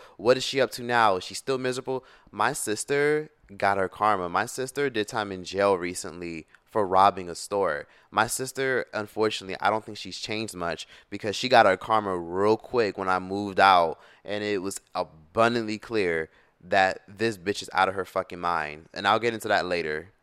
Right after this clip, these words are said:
She was miserable. My sister was miserable because she was, like, a single mom, struggling financially, couldn't find her peace, hadn't really amounted much to much in life, and everyone in the family kinda saw her as a failure. And because she was a decade older than us, she kinda felt like she could kinda control us and were trying to, like,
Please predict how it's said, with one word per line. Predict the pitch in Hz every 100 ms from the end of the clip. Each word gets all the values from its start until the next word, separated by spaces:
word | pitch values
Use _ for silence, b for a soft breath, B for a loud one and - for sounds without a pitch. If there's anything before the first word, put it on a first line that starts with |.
| _
She | -
was | 151 117
miserable. | 101 98 113 113 104 92
My | 90 98
sister | 131 117
was | 104 92
miserable | 101 110 110
because | 104 104 98
she | 104
was, | 104
like, | 95
a | 90
single | - 110 110 104
mom, | 101 104 104 104
struggling | - 104 107 107
financially, | 107 107 101 101 104 101
couldn't | 95 - 127 127
find | 117
her | 117
peace, | 110 113 110 104
hadn't | 107 120 120
really | 120 98
amounted | 98 98 104 101
much | 104
to | 110
much | 104 104 98
in |
life, | 95 101 101 B B
and | -
everyone | 110 117 123
in |
the | 110
family | 117 107 101
kinda | 117 104
saw | - 98
her | 104
as | 95 85
a | -
failure. | 113 113 101 85 B B B
And | 113 110 107 107 b b b _ 117
because | 135 139 160 151 180 180 -
she | - 151
was | 135 120
a | 113
decade | 104 107 113 110
older | 107 107
than | 117 135
us, | 147 147
she | 131
kinda | 127 117
felt | -
like | 113
she | - 113
could | 127
kinda | 113
control | 107 95 - 110 123
us | 135 123
and | 101
were | 98
trying | 113
to, | 104
like, | 90